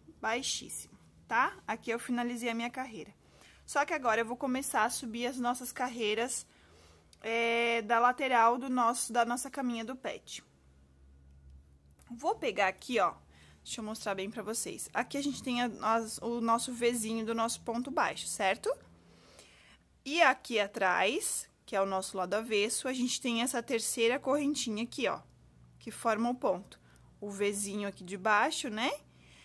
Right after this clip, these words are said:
Eu vou pegar aqui, nessa prime-, nessa perninha de fora aqui, ó. E também nessa terceira argolinha aqui, ó, tá?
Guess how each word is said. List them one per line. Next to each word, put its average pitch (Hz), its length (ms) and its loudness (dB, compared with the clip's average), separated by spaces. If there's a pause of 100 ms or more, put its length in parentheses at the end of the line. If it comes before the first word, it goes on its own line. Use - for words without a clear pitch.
(160)
Eu 277 160 4
vou 311 140 4
pegar 233 640 4 (160)
aqui, 226 880 0 (380)
nessa 226 420 2
prime-, 214 600 -4
nessa 226 300 0
perninha 226 540 0
de 196 200 -6
fora 202 520 2
aqui, 202 580 -8
ó. 185 200 2 (960)
E 381 200 0
também 320 580 0
nessa 254 520 2
terceira 247 840 0
argolinha 247 640 0
aqui, 214 280 -8
ó, 104 120 -6 (800)
tá? 254 320 4